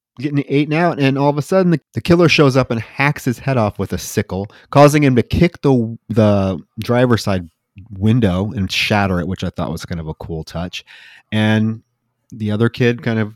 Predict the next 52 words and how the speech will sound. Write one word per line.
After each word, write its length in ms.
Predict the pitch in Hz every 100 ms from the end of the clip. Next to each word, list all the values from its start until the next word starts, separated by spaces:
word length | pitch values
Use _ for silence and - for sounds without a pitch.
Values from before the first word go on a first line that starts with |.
| -
"Oh 160 | 151 147
my 120 | 113
God, 280 | 139 147 131
you 120 | 127
really 280 | 135 135 135
are 140 | 143
ticklish." 480 | - 127 107 98 -
And 80 | 101
he 160 | 98 - - _ _ _
kinda 200 | - 110
scoots 340 | 98 - 117 -
up 140 | 117
to 80 | 120
see, 320 | - 123 131
and 60 | 127
he 80 | 104
sees 380 | - 117 127
that 100 | 123 131
this, 160 | 117 - _ _ -
his 160 | 117 98
boyfriend's 520 | 107 143 - 147 127
been 160 | 143
decapitated. 800 | 143 - 156 170 135 113 107 127 120
And 120 | 110
all 100 | 113
of 60 |
a 40 | 117
sudden, 220 | - 123
the 80 | 123
killer 380 | - 127 131 - _ _ _
busts 300 | - 120 -
the 100 | 123
sickle 300 | - 135 131
through 260 | - 131 131
the, 240 | 127 113 _ _
the 180 | 113 120
other 200 | 120 127
windshield. 600 | 127 139 - 156 160 151
And 280 | 123 123 -
we 120 | 117
cut 260 | 120 147 -
to 180 | - 131 - - -
very 200 | 175 240
stylish 760 | 147 - - 147 185 147 135 - _ _
opening 320 | 127 123 143 139
credits 380 | 120 110 110
with 180 | 113 107
a 240 | 107 104 101 _ _ _ -
kind 120 | 254
of 80 | 220
a, 100 | 139
a 100 | 113